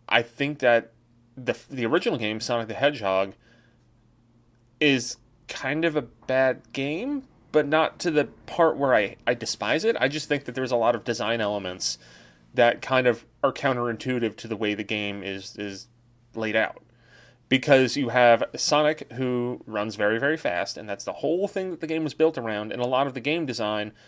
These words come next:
forces you to slow down constantly. Um, and it seems like, to me, that Sega struggled with making in-, interesting gameplay design in the original Sonic the Hedgehog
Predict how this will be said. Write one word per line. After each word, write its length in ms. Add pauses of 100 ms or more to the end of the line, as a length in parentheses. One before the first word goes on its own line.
(100)
forces 420
you 120
to 60
slow 320
down 280
constantly. 800 (800)
Um, 440 (200)
and 140
it 80
seems 340
like, 460
to 120
me, 400
that 200
Sega 380
struggled 600
with 180
making 540 (160)
in-, 220 (720)
interesting 520
gameplay 440
design 420
in 100
the 120
original 320
Sonic 260
the 100
Hedgehog 520